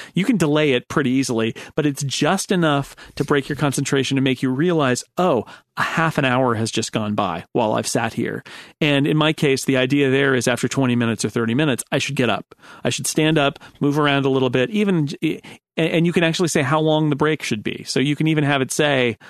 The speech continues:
you know, two-minute break. And it's got sounds if you want sounds, or you can turn the sounds off if you don't wanna hear them. Um, so you can actually hear it sort of, like, ticking away until your break's over, and then announce that your break is over.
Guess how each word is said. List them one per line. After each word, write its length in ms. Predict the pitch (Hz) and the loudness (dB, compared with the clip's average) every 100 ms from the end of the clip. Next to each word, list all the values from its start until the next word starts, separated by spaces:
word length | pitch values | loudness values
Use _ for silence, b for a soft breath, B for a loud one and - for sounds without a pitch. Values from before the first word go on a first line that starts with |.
| B B - | B B -4
you 80 | |
know, 120 | 120 110 | -2 -2
two-minute 400 | - 151 123 104 | 0 0 0 0
break. 320 | 113 95 - | -2 -2 -4
And 80 | 127 | -4
it's 140 | 127 | -2
got 180 | 139 135 | -2 -2
sounds 480 | - 156 160 170 147 | -2 0 2 2 0
if 100 | 139 | -2
you 80 | |
want 220 | 131 135 - | 0 0 0
sounds, 380 | 131 127 131 | -2 0 -2
or 40 | 120 | -4
you 120 | 104 | -6
can 100 | - | -8
turn 240 | - 135 | -6 -4
the 80 | 131 | -2
sounds 300 | - 123 117 | -2 -2 0
off 240 | 117 110 113 | 0 -2 -4
if 100 | 113 | -6
you 60 | |
don't 160 | 110 110 | -4 -4
wanna 140 | 117 | -4
hear 220 | 117 117 | -4 -4
them. 280 | 113 110 104 - B B - | -2 -4 -6 -8 B B -2
Um, 400 | 113 107 107 117 | 0 0 -4 -6
so 120 | - | -2
you 120 | 139 139 | -2 0
can 100 | 143 | 0
actually 260 | 131 143 | 0 0
hear 160 | 127 127 | 0 0
it 120 | 123 | -2
sort 220 | 131 139 | -4 -2
of, 40 | 120 | 0
like, 140 | 113 | 0
ticking 300 | - 123 120 | -2 -2 0
away 360 | 110 113 113 113 | 0 2 2 0
until 300 | 110 120 117 | -2 -2 -2
your 80 | 123 | -2
break's 280 | 117 117 | -2 -2
over, 260 | 123 107 110 | -2 -2 -2
and 100 | 113 | -2
then 160 | 107 110 | -2 -2
announce 420 | 123 113 110 - | -2 -2 -2 -4
that 100 | - | -8
your 100 | 120 | -4
break 240 | 120 113 | -4 -2
is 100 | 113 | -2
over. 260 | 113 113 | -2 -2